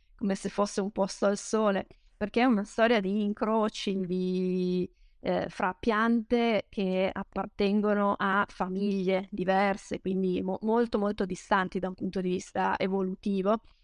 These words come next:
eh, che si sono incrociate più volte, quindi un'erba con un farro, poi, eh,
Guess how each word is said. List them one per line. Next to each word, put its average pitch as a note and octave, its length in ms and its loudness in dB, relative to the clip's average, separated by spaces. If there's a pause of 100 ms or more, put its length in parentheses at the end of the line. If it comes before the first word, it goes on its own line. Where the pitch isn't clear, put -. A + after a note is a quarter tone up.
(320)
eh, F#3 340 2
che A3 340 2
si - 120 -8
sono G3+ 480 2
incrociate F#3+ 1500 0
più G3+ 200 -2
volte, G3 560 2
quindi F#3+ 240 -2
un'erba G3+ 680 0
con F#3+ 280 -4
un F#3+ 180 -4
farro, G3 760 2
poi, G3 380 0
eh, - 60 -8